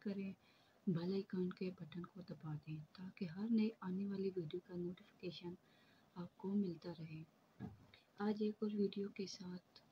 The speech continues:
हाजिर हुई हूँ। आज की वीडियो बाल गिरने से रोकने के लिए है।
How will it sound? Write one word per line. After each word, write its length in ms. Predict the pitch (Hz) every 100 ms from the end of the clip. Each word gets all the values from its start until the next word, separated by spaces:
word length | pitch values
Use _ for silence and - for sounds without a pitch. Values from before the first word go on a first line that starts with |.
| -
हाजिर 300 | 180 180 185
हुई 160 | 175 175
हूँ। 200 | 170 175 - _ _ _ _ _ _ _ _ - - -
आज 180 | 202 214
की 140 | - 226
वीडियो 320 | 208 190 202 190
बाल 220 | 175 185
गिरने 360 | 196 175 - 185
से 180 | - 190
रोकने 340 | 185 175 190 180 -
के 80 | 175
लिए 300 | 165 170 170
है। 180 | 156